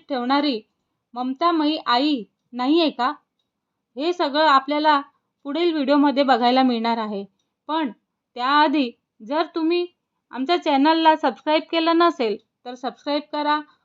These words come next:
आणि व्हिडिओ आवडल्यास लाईक द्यायला विसरू नका. तर आपण बघतो की सर्व काही इतक्या सामान्यतेने सुरू झालेलं आहे, पण अचानक ऋषीच्या मनात संशयाचं वादळ उठतं. तो त्याच्या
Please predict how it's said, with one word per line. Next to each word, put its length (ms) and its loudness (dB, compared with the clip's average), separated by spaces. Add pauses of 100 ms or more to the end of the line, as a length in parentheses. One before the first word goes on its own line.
(160)
आणि 360 -2 (200)
व्हिडिओ 300 -4
आवडल्यास 580 4 (300)
लाईक 300 -6
द्यायला 320 0
विसरू 340 -2
नका. 320 -2 (1000)
तर 160 -8
आपण 320 0
बघतो 400 -2 (360)
की 80 -10
सर्व 360 2
काही 340 2 (240)
इतक्या 360 -4
सामान्यतेने 880 2
सुरू 280 -2
झालेलं 400 4
आहे, 300 4 (440)
पण 220 -4 (240)
अचानक 500 0 (400)
ऋषीच्या 440 -2
मनात 360 4 (580)
संशयाचं 580 0
वादळ 300 2
उठतं. 440 -4 (580)
तो 100 -2
त्याच्या 360 2